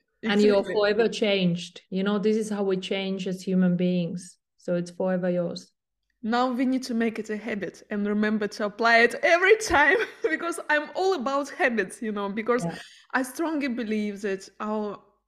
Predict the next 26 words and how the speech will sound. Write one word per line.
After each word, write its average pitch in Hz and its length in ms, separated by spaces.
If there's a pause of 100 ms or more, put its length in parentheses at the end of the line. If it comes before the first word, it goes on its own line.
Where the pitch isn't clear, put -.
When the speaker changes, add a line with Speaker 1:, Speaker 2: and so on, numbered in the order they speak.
(200)
Speaker 2:
life 226 380
consists 214 540
of 185 160
habits. - 580
What 208 280
you 226 60
did 233 300
before, 277 480
that 214 220
is 190 120
the 202 80
life 214 320
that 214 180
you're 196 120
living 185 420
now. 170 460 (540)
And 208 360
if 294 220
you 302 80
start 247 480
making 240 400
the 202 140
small 233 520
bricks 220 600 (180)
every 214 380
day, 233 460